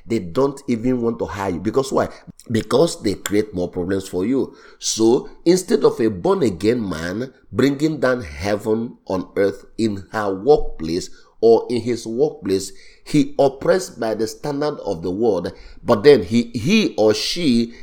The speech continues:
is still the one who brings flyer to invite people to church. So in other words, we have our heaven only when we gather on Sundays.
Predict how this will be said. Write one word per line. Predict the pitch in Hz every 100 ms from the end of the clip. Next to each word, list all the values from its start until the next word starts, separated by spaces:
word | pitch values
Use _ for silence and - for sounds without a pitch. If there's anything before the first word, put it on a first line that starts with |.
| -
is | 131 123
still | - 180
the | 139
one | 139 135
who | 110 139
brings | 113 127 135
flyer | - 95 95 107 87 87 -
to |
invite | 95 80 95 98
people | 92 92 92
to | 95
church. | - - - - - - - -
So | - - 139 139 -
in | 139 143
other | 180 202
words, | 123 117 123 - -
we | 120 135
have | 127 190 185 -
our | 113 110 101
heaven | 87 139 151 95 95 95
only | 123 139 143 147
when | 139 131
we | 120 92
gather | 98 110 120 -
on | 85
Sundays. | - - 101 98 76 64